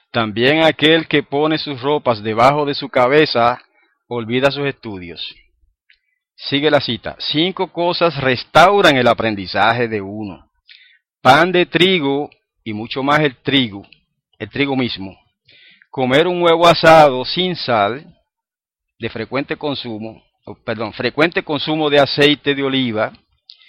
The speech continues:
y frecuente indulgencia en vino y especias,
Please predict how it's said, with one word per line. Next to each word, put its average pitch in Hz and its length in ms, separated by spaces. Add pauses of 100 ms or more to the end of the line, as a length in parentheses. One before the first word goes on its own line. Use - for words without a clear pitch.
(260)
y 110 120
frecuente 143 560
indulgencia 151 960
en 120 240
vino 131 480
y 117 120
especias, 110 840